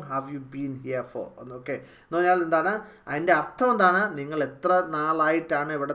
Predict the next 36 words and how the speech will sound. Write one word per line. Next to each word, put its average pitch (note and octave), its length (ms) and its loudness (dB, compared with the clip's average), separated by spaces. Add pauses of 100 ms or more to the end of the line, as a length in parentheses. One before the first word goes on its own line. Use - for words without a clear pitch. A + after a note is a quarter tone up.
(140)
താമസിക്കുന്നത് C#3+ 680 -6 (120)
അല്ലെങ്കിൽ C3+ 300 -6
ഇവിടെ C3+ 240 -2
ഉള്ളത് C3+ 320 0
എന്നാണ് C#3 240 -4 (100)
അർത്ഥം. A#2+ 340 -12
ഓക്കെ. C3 160 -8 (220)
അല്ലെങ്കിൽ D#3+ 240 -4 (140)
since F#3+ 260 0 (100)
when F#3 240 0
എന്നുള്ളതാണ് F#3 480 4
അതിൻ്റെ F3 220 2
അർത്ഥം F3+ 200 -8
ഉദ്ദേശിക്കുന്നത്. G3 580 4 (120)
ഓക്കെ. A2 160 -10 (420)
"I've E3 180 4
been F#3 120 -2 (100)
here F3 300 2
for D3+ 120 -2 (280)
three E3 200 0 (140)
weeks." C3 260 -6 (120)
എന്ന് B2+ 120 -14
പറഞ്ഞാൽ B2+ 200 -10
എന്താണ്? B2 260 -6 (260)
മൂന്നാഴ്ചയായിട്ട് A#2+ 760 -10
ഞാനിവിടെ A#2 260 -10
ഉണ്ട്. A#2 200 -10
അപ്പോൾ D#3+ 200 -2 (100)
ഞാൻ G#3 160 4
ഇപ്പോഴും D4+ 280 8
ഇവിടെ C#4 240 10
തന്നെ B3+ 220 4
ഉണ്ട്. C3+ 160 -4 (220)
ഓക്കെ. B2 140 -10 (300)
അത് D3 200 -6
മറക്കരുത്. - 400 -14